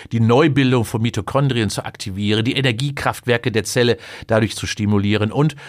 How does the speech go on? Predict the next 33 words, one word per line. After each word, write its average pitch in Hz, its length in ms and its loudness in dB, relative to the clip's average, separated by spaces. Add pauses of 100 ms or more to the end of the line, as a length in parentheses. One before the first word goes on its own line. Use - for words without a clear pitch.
(120)
vor 110 180 0
allen 110 140 4
Dingen 117 140 2
auch - 160 -4
die 113 80 -2
Reparaturmechanismen 92 1200 0
der 85 100 0
Zelle. 95 300 -4 (200)
Und 98 140 -6
das 113 140 0
ist 120 100 -2
das 104 120 -2
eigentliche 98 340 -2
Phänomen. 92 500 0 (420)
Ist 156 200 2
die 135 100 0
Zelle 139 460 2 (240)
besser 139 320 2
repariert, 113 500 0
bleibt 120 240 0
sie - 80 -4
uns 110 140 -4
länger 107 220 0
erhalten 113 480 0
und 101 120 0
damit 95 160 0
sind - 220 -10
Alterungsprozesse 113 920 -2
verlangsamt, 165 720 0 (220)
weil 107 340 2
wir 131 120 0
deutlich 107 480 -2
geringere 127 640 0